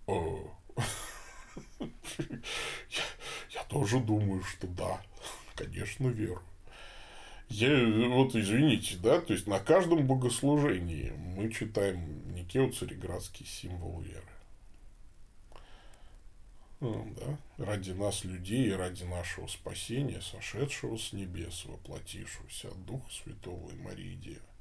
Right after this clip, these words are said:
распятого за нас при Понтии Пилате, страдавшего и погребенного".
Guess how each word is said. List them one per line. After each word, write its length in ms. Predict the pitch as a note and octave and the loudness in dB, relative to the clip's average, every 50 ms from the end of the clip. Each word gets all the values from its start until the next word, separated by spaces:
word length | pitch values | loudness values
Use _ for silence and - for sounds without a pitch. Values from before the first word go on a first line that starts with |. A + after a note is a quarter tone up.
| - - - - - - - - - - - - - - - | -16 -14 -14 -16 -14 -14 -14 -14 -14 -14 -14 -14 -14 -8 -6
распятого 720 | F#2 F#2+ F#2 - - - G#2 A2 B2 B2+ - A2+ G2+ G2+ | -4 -2 -2 -2 0 2 6 6 6 6 6 4 4 4
за 160 | F#2 F#2 G2+ G2 | 4 2 0 -2
нас 240 | G2 G2 F#2 F2 - | -2 -2 -4 -4 -6
при 180 | - - G2 F#2 | -8 -8 -10 -10
Понтии 500 | F2 F2 F#2 F#2+ A#2 B2 B2+ - G#2+ G2 | -8 -8 -6 -6 -6 -6 -6 -6 -8 -8
Пилате, 720 | G2 - - F#2+ F2+ F2 E2 - - - - - - - - - - | -8 -8 -6 -6 -6 -6 -6 -8 -10 -12 -12 -14 -14 -14 -14 -14 -14
страдавшего 800 | - - - F2+ F2+ F2+ F2+ F#2 G2+ G#2+ - - - - F2 F2 | -10 -6 -6 -6 -4 -4 -4 -4 -4 -4 -6 -8 -8 -8 -8 -8
и 60 | F#2 | -8
погребенного". 840 | F2+ - - - - G2+ F#2 F#2 G#2 A2 - - - - E2 - - | -10 -12 -12 -10 -10 -10 -10 -10 -10 -10 -10 -10 -10 -12 -12 -12 -12